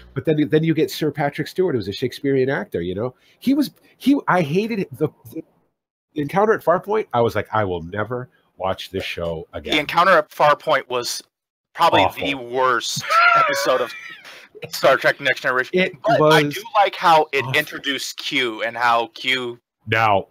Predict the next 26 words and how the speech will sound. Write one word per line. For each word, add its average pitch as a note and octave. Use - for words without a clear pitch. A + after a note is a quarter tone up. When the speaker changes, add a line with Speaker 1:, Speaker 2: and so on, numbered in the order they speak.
Speaker 1:
Q A2
is A2+
what A#2
made A#2
me A2
say, F#2+
"Hmm." F#2+
'Cause C#3+
I C#3+
was C#3+
about A2
halfway B2+
through A#2+
that G#2+
episode, F#2+
and E2+
I'm F2+
like, E2
"This -
is D#2
just -
awful. F#2+
The F2+
uniforms A#2
are G2+
horrible. F#2